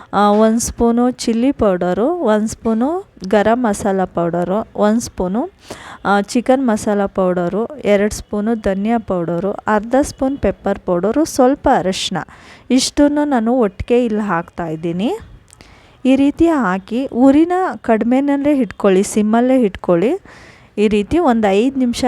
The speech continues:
ನಾವು ಆ ಮಸಾಲ ಎಲ್ಲ ಆ ಸೋಯಾಗೆ, ಕ್ಯಾರೆಟ್ಗೆಲ್ಲ ಅದು ಇಳ್ಕೋಬೇಕು. ಅಲ್ಲಿವರೆಗೂ ನಾನು ಐದು ನಿಮಿಷ ಫ್ರೈ ಮಾಡಿದ್ದೀನಿ. ಇಲ್ಲೊಂದು ಆರು ಮೊಟ್ಟೆ ತೊಗೊಂಡು ಮೊಟ್ಟೆನ ಒಡೆದು ಹಾಕ್ಕೊಂಡಿದ್ದೀನಿ. ರುಚಿಗೆ ತಕ್ಕಷ್ಟು ಉಪ್ಪು ಹಾಕಿ ನಾವು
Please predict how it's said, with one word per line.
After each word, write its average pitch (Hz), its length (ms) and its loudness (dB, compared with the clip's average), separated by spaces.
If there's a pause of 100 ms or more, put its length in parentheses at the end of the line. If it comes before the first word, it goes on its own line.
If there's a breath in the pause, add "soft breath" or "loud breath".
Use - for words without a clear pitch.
(140)
ನಾವು 185 180 0 (280)
ಆ 208 80 2 (100)
ಮಸಾಲ 254 420 0 (160)
ಎಲ್ಲ 202 100 0 (120)
ಆ - 100 -2
ಸೋಯಾಗೆ, 208 560 0 (140)
ಕ್ಯಾರೆಟ್ಗೆಲ್ಲ 190 580 0 (640 loud breath)
ಅದು 202 180 4
ಇಳ್ಕೋಬೇಕು. 208 600 2
ಅಲ್ಲಿವರೆಗೂ 185 520 -2
ನಾನು 214 180 -2 (120)
ಐದು 180 160 -4
ನಿಮಿಷ 185 200 -4 (140)
ಫ್ರೈ 185 220 2 (100)
ಮಾಡಿದ್ದೀನಿ. 180 500 -2 (180)
ಇಲ್ಲೊಂದು 277 320 4 (140)
ಆರು 226 220 2
ಮೊಟ್ಟೆ 214 300 0
ತೊಗೊಂಡು 180 480 0 (680 loud breath)
ಮೊಟ್ಟೆನ 214 440 2 (160)
ಒಡೆದು 196 260 2
ಹಾಕ್ಕೊಂಡಿದ್ದೀನಿ. 185 720 -4 (160)
ರುಚಿಗೆ 294 400 0 (100)
ತಕ್ಕಷ್ಟು 233 460 -2 (180)
ಉಪ್ಪು - 240 -2
ಹಾಕಿ 202 380 -2 (580 loud breath)
ನಾವು 254 160 6